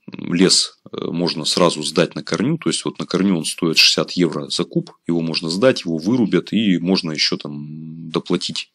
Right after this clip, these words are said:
э, или договориться, и вам засадят лесопосадками. Но, э, лес с посадок, он будет более слабый. Он будет более слабый, потому что естественный лес, естественное лесообразование – это, э,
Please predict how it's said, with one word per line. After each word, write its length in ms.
э, 140
или 180
договориться, 640
и 40
вам 260
засадят 480
лесопосадками. 880
Но, 300
э, 800
лес 400
с 120
посадок, 600
он 300
будет 340
более 340
слабый. 560
Он 120
будет 180
более 260
слабый, 360
потому 260
что 160
естественный 560
лес, 300
естественное 500
лесообразование – 800
это, 220
э, 540